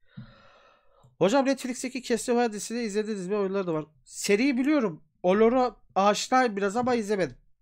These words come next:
Supernatural dizisi ve Grimm dizileri çok iyi. O altyapıyı yaptı bence. Evet ya mesela Supernatural'da mesela şimdi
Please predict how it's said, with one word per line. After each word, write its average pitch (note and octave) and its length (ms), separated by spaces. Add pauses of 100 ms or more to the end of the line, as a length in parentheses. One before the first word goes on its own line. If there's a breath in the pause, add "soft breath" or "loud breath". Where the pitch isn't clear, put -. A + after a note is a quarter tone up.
(1200 loud breath)
Supernatural G#3+ 680
dizisi A3 240
ve G#3 40
Grimm F3+ 280
dizileri F#3+ 280
çok - 220
iyi. D#3+ 100
O D3 60
altyapıyı E3+ 440
yaptı E3 280
bence. D#3 400
Evet B3+ 340
ya F#3 160
mesela F3+ 480 (480 soft breath)
Supernatural'da C4+ 840
mesela A3+ 380
şimdi D#3 440